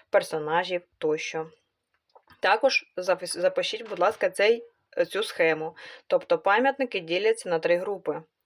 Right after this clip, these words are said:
Є витвором мистецтва, увінчує пам'ять про минуле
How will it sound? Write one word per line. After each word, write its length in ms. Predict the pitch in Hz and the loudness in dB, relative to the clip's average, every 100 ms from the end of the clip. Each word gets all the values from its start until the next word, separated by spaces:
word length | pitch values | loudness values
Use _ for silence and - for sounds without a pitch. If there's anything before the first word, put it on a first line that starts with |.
| - | -8
Є 200 | 170 185 | 0 2
витвором 400 | 180 175 156 156 | 2 0 -2 -2
мистецтва, 680 | 160 - 202 240 - 233 233 - - - | -6 -2 -2 0 -2 -8 -8 -18 -20 -4
увінчує 800 | 208 208 214 190 - 160 156 160 _ - | -2 0 -2 -2 -2 0 0 -4 _ 0
пам'ять 400 | 185 170 160 - | 2 2 -2 0
про 120 | 170 | 0
минуле 520 | 170 180 233 262 247 | 0 0 2 2 0